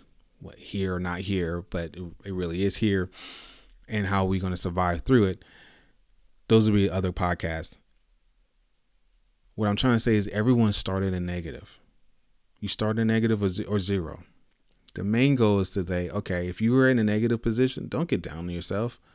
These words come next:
Don't say, "Oh, I'm a bad steward of my money." Just say, "Okay, I know how I need to improve." And your first goal is to probably break even. Get to zero.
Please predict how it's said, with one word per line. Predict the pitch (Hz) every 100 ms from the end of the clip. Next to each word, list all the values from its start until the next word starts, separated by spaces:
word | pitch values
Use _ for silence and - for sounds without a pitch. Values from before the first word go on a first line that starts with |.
| _ _ _ _ _ _
Don't | 127 131
say, | 127
"Oh, | 101 117 110
I'm | 104
a | 95
bad | 92 92 85
steward | - 101 98
of | 90
my | 82
money." | 82 98 110 98 - _ _ _ _ _ _ _ -
Just | 117 113
say, | 110
"Okay, | 104 113 92
I | 87
know | 95 101 101
how | 95 95
I | 92
need | 90
to | -
improve." | 85 80 120 85 - _ _ -
And | 104
your | 113
first | - 151 170 -
goal | 104 101
is | 98
to | - 104 95 -
probably | - 95 107
break | 95 101 110
even. | 113 117 123 95 _ _ _ _ _ _ _ _ _ _ _ _ _ _ _ -
Get | 123 -
to | 147
zero. | 117 156 78 57